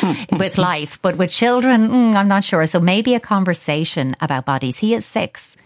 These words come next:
Speaker 2: So if you haven't, and it does sound like you've had something of a conversation. You,
Speaker 1: Yeah.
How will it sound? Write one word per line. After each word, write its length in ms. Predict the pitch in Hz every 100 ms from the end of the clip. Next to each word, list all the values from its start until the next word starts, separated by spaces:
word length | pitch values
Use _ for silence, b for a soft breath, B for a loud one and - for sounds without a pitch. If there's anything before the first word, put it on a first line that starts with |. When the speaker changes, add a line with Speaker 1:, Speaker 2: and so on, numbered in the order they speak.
| B B -
Speaker 2:
So 120 | 202
if 100 | 180
you 120 | 175
haven't, 560 | 170 190 208 226 185 185
and 100 | 214
it 100 | 262
does 160 | 453 554
sound 280 | 302 190
like 120 | 165 -
you've 120 | 156
had 160 | 160 -
something 460 | 180 214 247 202
of 100 | 156
a 60 | 156
conversation. 680 | 170 147 151 - 143 - 160
You, 200 | 170 170
Speaker 1:
Yeah. 240 | 156 120